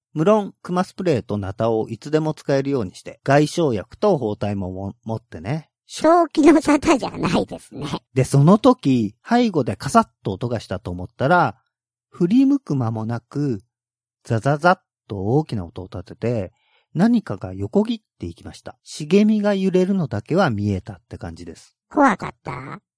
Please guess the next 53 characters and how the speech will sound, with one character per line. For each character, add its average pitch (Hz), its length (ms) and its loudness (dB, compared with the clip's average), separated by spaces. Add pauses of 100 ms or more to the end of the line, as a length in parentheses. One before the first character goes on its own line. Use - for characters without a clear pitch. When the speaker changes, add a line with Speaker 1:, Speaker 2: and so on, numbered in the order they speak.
Speaker 1:
そ 117 380 -2
う - 20 -8
で 92 120 -12
す - 100 -14
ね。 104 300 -2
嫌 143 320 2
な 117 120 -2
汗 92 180 -6
を 82 180 -10
か - 180 -20
き - 120 -10
ま 92 100 -12
し - 100 -20
た。 - 160 -20 (220)
Speaker 2:
姿 359 580 0
が 175 160 0
見 165 240 2
え 349 120 6
な 381 120 4
い 190 100 2
の 147 80 -2
が 139 160 -8
怖 156 300 -2
い 135 80 -4
ね。 127 300 -10
熊 381 320 4
だ 269 120 6
っ - 120 -4
た 170 100 -8
の 147 100 -10
か 127 140 -10
な？ 143 380 -4 (120)
Speaker 1:
よ 247 220 2
く 220 160 -4
熊 165 360 2
が 143 120 2
出 - 180 -8
没 135 200 -2
す - 120 -6
る 143 120 0
森 135 200 0
で 143 120 0
す - 100 -10
け - 80 -6
ど、 104 460 -2 (280)
山 139 380 2
の 269 160 4
中 262 280 2
で 113 100 -6
す - 100 -18
か 98 100 -8
ら 87 120 -12
ね、 151 300 -2